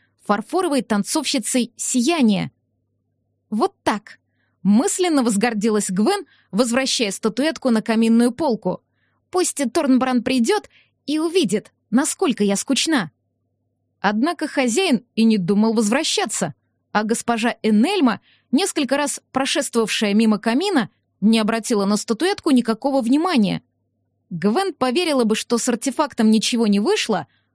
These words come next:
а его свечение ей мерещится, но спустя несколько минут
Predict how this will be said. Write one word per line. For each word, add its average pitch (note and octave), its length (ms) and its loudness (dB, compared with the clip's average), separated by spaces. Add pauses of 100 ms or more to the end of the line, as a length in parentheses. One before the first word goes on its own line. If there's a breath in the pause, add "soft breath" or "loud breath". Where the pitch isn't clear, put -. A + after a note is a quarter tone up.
(160)
а G3+ 120 0
его A3+ 200 0
свечение A#3 640 0
ей G#3 220 0
мерещится, G#3 760 0 (520)
но G3+ 160 4
спустя C#4+ 400 -2
несколько F4+ 460 -2
минут A3 420 2